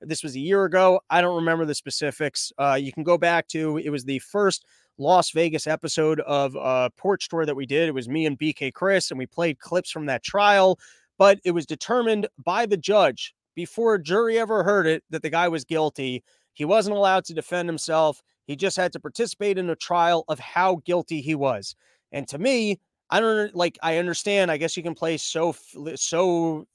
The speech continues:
not fair ahead of time, but I would think that a jury would have to make the decision that you weren't playing f-, fair in the process, because if a judge is doing it, then,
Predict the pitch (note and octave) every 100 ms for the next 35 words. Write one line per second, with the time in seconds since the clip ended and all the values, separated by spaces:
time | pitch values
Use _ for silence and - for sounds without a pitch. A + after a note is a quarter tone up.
0 | _ C#3+ D3 F3 F3+ - F3 F3+ D#3+ C#3+
1 | G3 F#3 D#3+ D3 D3+ E3 - _ _ -
2 | E3 F3 - A3 A3 F#3 C3 F#3+ G3+ F3
3 | D#3 D#3 E3+ - D#3 D3+ E3+ D3 - D#3+
4 | C#3+ C#3+ C#3 D3+ D#3+ D#3+ C#3+ - D#3 D3
5 | C3+ - _ _ - E3 D#3 D3 B2+ D#3+
6 | D#3+ D#3 - B2+ B2+ - _ _ C#3+ D3
7 | C3 C3 E3 F#3 D3+ C#3+ D3+ D3 C#3+ C#3+
8 | - C#3+ C#3 C3+ C3